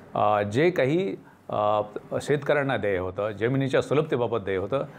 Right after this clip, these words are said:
ते आतापर्यंत दिलेलं नाही. अ, कदाचित येणाऱ्या भविष्य काळामध्ये, कालावधीमध्ये त्यांनी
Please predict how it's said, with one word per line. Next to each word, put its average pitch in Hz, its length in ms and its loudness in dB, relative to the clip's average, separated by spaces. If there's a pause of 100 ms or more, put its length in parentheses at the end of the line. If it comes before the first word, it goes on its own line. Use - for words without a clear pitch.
(180)
ते 139 60 2
आतापर्यंत 113 480 0
दिलेलं 113 260 0
नाही. 135 200 -2 (340)
अ, 98 160 2
कदाचित 107 520 0
येणाऱ्या 107 320 -4
भविष्य 101 280 0
काळामध्ये, 104 720 0
कालावधीमध्ये 104 600 0
त्यांनी 110 300 0